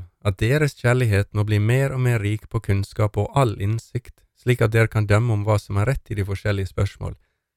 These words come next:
Slik kan dere stå rene og uten lyte til Kristi dag.» Godhet er fylda av Guds kjærlighet og hans visdom. Hvis vi betrakter disse begrepene litt dypere, så finner vi flere fasetter.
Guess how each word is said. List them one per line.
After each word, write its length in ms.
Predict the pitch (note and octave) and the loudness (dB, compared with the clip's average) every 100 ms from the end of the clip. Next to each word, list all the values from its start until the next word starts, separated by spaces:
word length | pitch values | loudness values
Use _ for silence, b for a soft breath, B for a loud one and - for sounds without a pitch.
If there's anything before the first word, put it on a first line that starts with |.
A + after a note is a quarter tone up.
| _ | _
Slik 320 | - C3 D3 | -2 -2 0
kan 160 | - C3+ | 0 2
dere 220 | B2+ B2+ | 2 2
stå 160 | - A#2+ | 0 0
rene 540 | G2+ G#2+ A#2 G2 G#2+ - - | 0 0 0 -2 -6 -8 -4
og 160 | - | -2
uten 320 | A2 B2 B2+ G#2+ | -2 -2 -4 -2
lyte 400 | G#2 - - A#2 | -2 -2 -4 -2
til 160 | A#2 | -4
Kristi 400 | - F#2+ - A2+ | -4 -8 -8 -4
dag.» 320 | A#2+ A2+ F2+ _ _ _ _ _ _ _ _ _ _ _ _ _ _ _ _ _ | -2 -2 -4 _ _ _ _ _ _ _ _ _ _ _ _ _ _ _ _ _
Godhet 420 | - D3 G2 - | 0 2 2 2
er 60 | G#2 | -2
fylda 600 | - A2+ B2+ C#3+ - G2+ - | 0 0 0 -6 -6 -8 -2
av 220 | A2+ A2+ A2+ | -2 -2 -2
Guds 240 | C#3 - - | -2 -2 -10
kjærlighet 560 | - G2+ A#2 A2 F2 - | -4 -2 0 -2 -2 -2
og 80 | G2 | -4
hans 120 | F#2+ | -4
visdom. 380 | G2 A2+ - G#2+ G#2+ _ _ _ _ _ _ _ _ _ _ _ _ _ _ _ | -6 -8 -8 -10 -10 _ _ _ _ _ _ _ _ _ _ _ _ _ _ _
Hvis 240 | B2+ D3 - | 0 0 0
vi 80 | C#3 | 0
betrakter 720 | B2+ A2+ - D3 - - G#2 | 0 0 -2 -2 0 0 0
disse 200 | G#2 A2+ | 0 -2
begrepene 460 | A2 A#2 A#2 G#2+ G#2+ | -2 0 0 0 -2
litt 100 | G#2 | -2
dypere, 400 | F#2+ G2 A2 F#2+ | -2 0 0 0
så 120 | - | -2
finner 200 | G#2+ A2 | -4 -4
vi 80 | - | -2
flere 220 | C#3+ G2 | -2 0
fasetter. 560 | - F#2+ A2+ - - | -4 -2 -2 -4 -8